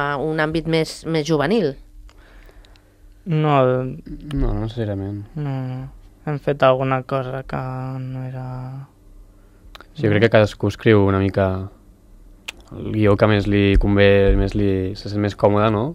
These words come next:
Speaker 3: Però
Speaker 1: Mm.
Speaker 2: Mm.
Speaker 3: no, no és algo que vulguem dir, "No, farem treballs per gent jove", no.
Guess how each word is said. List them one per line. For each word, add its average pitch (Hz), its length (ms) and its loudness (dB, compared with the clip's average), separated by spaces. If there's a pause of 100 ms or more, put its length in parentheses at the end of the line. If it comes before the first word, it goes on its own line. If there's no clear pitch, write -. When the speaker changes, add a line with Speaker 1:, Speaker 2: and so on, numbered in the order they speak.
Speaker 3:
Però 98 160 -2 (120)
Speaker 1:
Mm. - 500 -10
Speaker 2:
Mm. 147 120 -8 (320)
Speaker 3:
no, 107 200 -6
no 110 120 0
és 104 60 2
algo 117 180 6
que 117 80 4
vulguem 107 380 6
dir, 104 220 2
"No, 110 180 0
farem 101 240 0
treballs 104 320 2
per 104 120 -4
gent 101 160 -2
jove", 92 240 -4
no. 92 160 -8